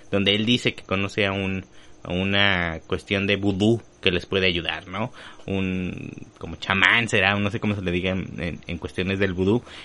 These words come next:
que puede en-, entrar en la mente de Jesse Custer, y, y por lo tanto en la mente de Genesis, y decirles algunos secretillos que quizás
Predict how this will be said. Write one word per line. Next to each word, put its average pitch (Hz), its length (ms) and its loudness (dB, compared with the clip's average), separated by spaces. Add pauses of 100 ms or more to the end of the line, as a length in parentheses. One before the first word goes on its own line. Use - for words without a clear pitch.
(160)
que 104 140 6
puede 117 320 6
en-, 107 180 2
entrar 110 580 2
en 110 100 4
la 107 80 4
mente 104 320 4
de 98 120 2
Jesse 92 340 2
Custer, 120 440 -2 (460)
y, - 100 -10 (320)
y 113 60 2
por 113 160 8
lo 107 100 6
tanto 113 220 6
en 110 60 4
la 104 60 4
mente 110 360 2
de 110 80 6
Genesis, 120 520 0 (1120)
y 98 120 2
decirles 104 480 2
algunos 101 340 0
secretillos 98 600 -4
que - 120 -12
quizás - 440 0